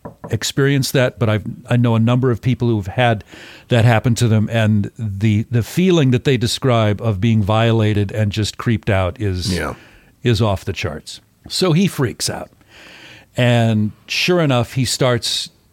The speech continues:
Speaker 1: looking around for things, valuables that he's had that, that he knows where they've been hidden. And sure enough, cash, credit cards, uh,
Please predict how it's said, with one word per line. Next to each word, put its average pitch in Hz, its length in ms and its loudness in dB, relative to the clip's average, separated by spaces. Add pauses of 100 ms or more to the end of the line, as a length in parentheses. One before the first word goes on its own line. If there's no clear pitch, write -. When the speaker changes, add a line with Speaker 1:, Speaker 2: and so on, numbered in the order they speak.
(200)
Speaker 1:
looking 127 720 0
around 117 540 0
for 113 180 -2
things, 123 460 0 (100)
valuables 120 720 0
that 113 100 -6
he's 113 240 0
had 104 320 0
that, 104 200 -2
that 110 140 0
he 113 180 0
knows 107 460 0
where 104 200 0
they've 98 200 -2
been 95 160 -2
hidden. 95 340 -2 (380)
And 104 200 -4
sure 127 300 0
enough, 98 460 0
cash, 107 640 -4 (480)
credit 117 360 -2
cards, 104 540 -2 (440)
uh, 95 280 -4